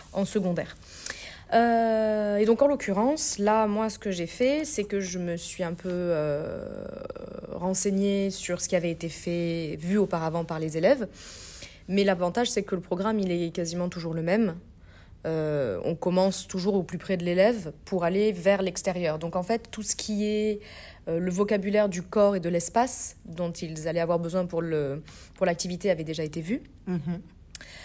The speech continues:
Speaker 1: Euh, il y avait le vocabulaire de la famille,
Speaker 2: Oui, c'est ça.
Speaker 1: qui avait aussi été vu assez rapidement, même en, en l'année, l'année dernière en fait, en, en intensif un.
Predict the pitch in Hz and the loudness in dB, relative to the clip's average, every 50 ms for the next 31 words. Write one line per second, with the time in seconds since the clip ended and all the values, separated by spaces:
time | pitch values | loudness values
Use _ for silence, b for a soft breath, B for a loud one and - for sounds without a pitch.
0 | B B B B B - 190 185 180 180 175 175 180 175 175 170 170 175 95 98 | B B B B B 2 2 4 4 4 4 2 2 2 0 0 -2 -2 -4 -6
1 | - - - - - - - - - 196 190 196 185 202 196 185 185 196 185 185 | -6 -8 -8 -8 -10 -10 -10 -10 -6 -4 -2 0 2 4 4 4 2 0 -2 -2
2 | 175 180 180 - 185 180 180 185 180 185 180 180 - 180 175 170 170 170 170 - | -4 -4 -2 -2 -2 -2 -2 -2 -2 -2 -2 -2 -4 -2 -2 -2 -2 -4 -4 -2
3 | - 190 190 214 269 294 233 185 185 185 214 - - 190 - 233 226 - 214 214 | 0 2 4 4 4 2 0 0 -2 -2 -4 -4 -8 -8 -6 -6 -6 -6 -8 -12
4 | - - - - - - - 196 175 165 175 170 170 170 - - 196 180 185 175 | -12 -16 -20 -16 -8 -2 0 0 2 2 0 -2 0 0 0 0 0 -2 -2 -4
5 | 170 160 165 185 185 170 170 165 - - - 170 170 165 165 165 160 156 - 170 | -6 -6 -4 -2 -2 0 0 0 -2 -2 -2 -2 -2 -2 -2 -2 -4 -6 -4 -2
6 | 185 196 196 - 180 180 - 147 139 165 180 208 262 208 185 170 - - 175 165 | 0 0 0 0 -2 -4 -4 -6 -4 0 2 4 4 4 4 2 2 0 -2 -2
7 | 156 151 151 160 - - - - - - - - - - 180 180 185 190 180 170 | -4 -4 -6 -8 -10 -12 -12 -12 -14 -14 -14 -14 -8 -2 0 2 2 2 2 0
8 | - - 165 180 170 175 170 180 185 226 240 202 170 156 - 143 - - - - | -2 -2 -2 -2 0 0 0 0 2 2 2 2 2 0 -4 -4 -4 -6 -8 -10
9 | - - - - 170 170 - - - 175 165 160 160 165 160 165 165 156 - 165 | -14 -20 -16 -14 -12 -12 -12 -12 -12 -10 -8 -6 -6 -6 -6 -4 -4 -4 -4 -6
10 | 156 - - - 202 233 | -8 -10 -6 -4 -2 -2